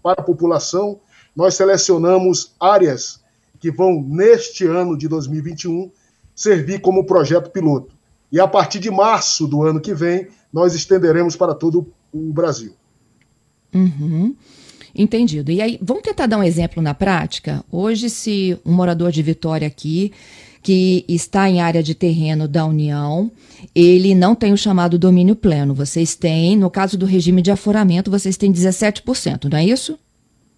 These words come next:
Speaker 1: É isso aí. São dois regimes para terreno de marinha, né?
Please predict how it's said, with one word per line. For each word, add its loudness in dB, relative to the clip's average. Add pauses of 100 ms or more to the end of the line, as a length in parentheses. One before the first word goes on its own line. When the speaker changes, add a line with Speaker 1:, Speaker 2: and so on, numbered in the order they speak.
(440)
Speaker 1:
É 2
isso 2
aí. 0 (180)
São 2
dois 2
regimes 0
para 0
terreno -2
de 0
marinha, -4
né? -10